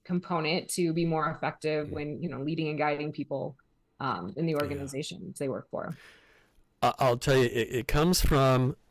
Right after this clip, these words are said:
Speaker 2: uh, th-, there's a poem by Antonio Machado, uh, and I think it was in nineteen seventeen, um, but the core piece of it is, "We make the road by walking."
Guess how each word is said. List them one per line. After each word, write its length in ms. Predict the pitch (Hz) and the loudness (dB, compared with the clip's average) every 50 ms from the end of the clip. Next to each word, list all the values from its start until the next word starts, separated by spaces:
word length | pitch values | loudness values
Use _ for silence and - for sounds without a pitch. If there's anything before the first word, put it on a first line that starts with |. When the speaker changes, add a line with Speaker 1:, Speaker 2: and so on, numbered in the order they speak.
| _ | _
Speaker 2:
uh, 440 | 120 110 107 104 104 104 104 98 95 196 - _ _ - - - - - - - - - - - - - - - - - - - _ _ _ _ _ _ 113 | 0 2 4 6 6 6 6 4 2 0 -4 _ _ -20 -20 -20 -20 -20 -20 -20 -20 -20 -20 -20 -20 -20 -20 -20 -20 -20 -20 -20 _ _ _ _ _ _ -10
th-, 160 | 104 104 - - | -8 -8 -8 -6
there's 260 | - 123 113 107 110 | -4 -2 -2 -2 -2
a 60 | 117 104 | -2 -4
poem 580 | - - 147 131 127 131 131 131 131 127 - - _ _ | -4 -2 0 2 2 2 2 0 0 -4 -6 -10 _ _
by 160 | 110 110 110 110 | -4 -2 -2 -2
Antonio 420 | 110 110 - 131 123 120 113 117 | -2 -4 -4 -4 -2 0 0 0
Machado, 680 | 113 107 - - 127 110 107 110 113 117 113 110 113 127 - _ _ _ - - - - - - - _ _ _ _ _ _ - - | -2 -4 -2 0 0 2 2 2 2 2 2 0 0 -2 -6 _ _ _ -20 -20 -20 -20 -20 -20 -20 _ _ _ _ _ _ -6 -4
uh, 460 | 117 110 107 107 107 107 107 107 98 - _ _ - | 0 0 2 2 2 2 2 0 -2 -4 _ _ -4
and 540 | 113 107 107 107 107 104 107 107 104 101 - _ | -2 0 2 2 2 2 0 -2 -4 -8 -10 _
I 80 | - 101 | -12 -12
think 220 | - - 123 123 | -10 -8 -6 -6
it 20 | 123 | -4
was 160 | 113 104 104 | -4 -4 -4
in 100 | 101 101 | -4 -4
nineteen 600 | 101 101 110 107 - - 120 107 104 104 101 98 | -4 -4 -6 -6 -8 -6 -6 -4 -4 -4 -4 -6
seventeen, 1120 | - - - - - - 107 98 104 98 92 - - - 107 98 104 110 117 127 135 131 - - | -8 -10 -10 -8 -4 -4 -4 -2 -2 -4 -6 -6 -6 -6 -4 -2 -2 -2 -2 -2 -4 -6 -6 -6
um, 460 | - 104 98 95 95 92 90 92 - - _ - | -4 -4 -2 -2 -2 -4 -6 -8 -10 -14 _ -2
but 400 | 117 117 107 107 107 101 - _ _ _ _ - | 2 4 6 6 6 4 0 _ _ _ _ -8
the 280 | 139 127 117 107 - - _ _ _ - | 0 2 2 2 0 -2 _ _ _ -16
core 380 | - - 135 131 131 127 120 | -4 2 4 6 6 6 6
piece 320 | 120 - - 123 117 - 117 | 4 2 -2 -2 0 0 0
of 120 | 110 117 | 0 0
it 80 | 101 101 | 2 2
is, 320 | 104 101 95 - - - | 2 2 0 -2 -6 -6
"We 160 | - 123 113 110 | -2 0 0 2
make 280 | 110 120 120 117 - | 2 2 2 2 2
the 100 | - 120 | 2 4
road 240 | 113 104 107 104 98 | 4 6 4 4 4
by 160 | 104 95 92 | 2 0 0
walking." 520 | 87 92 92 85 - - - 95 98 - | 0 -2 -2 -2 -4 -6 -8 -10 -10 -10